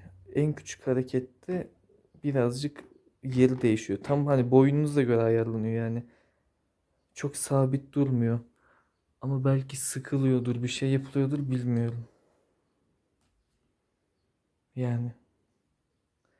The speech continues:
bu yükseklik ayarı olsa çok güzel olurmuş. Burada askılığı var.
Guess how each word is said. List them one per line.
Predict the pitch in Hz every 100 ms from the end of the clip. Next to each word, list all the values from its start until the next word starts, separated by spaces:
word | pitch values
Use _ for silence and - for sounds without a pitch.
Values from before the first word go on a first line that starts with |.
| _ _ _ _ _ _ _ -
bu | 131 135 -
yükseklik | 131 131 - 147 147 139
ayarı | 147 139 139 139
olsa | 131 131 139 135 - _
çok | - 123 120
güzel | 117 117 110
olurmuş. | 110 110 117 123 - - _ _ _ _ _ _ _ _ -
Burada | 123 -
askılığı | 117 - - 120 120 113
var. | 113 120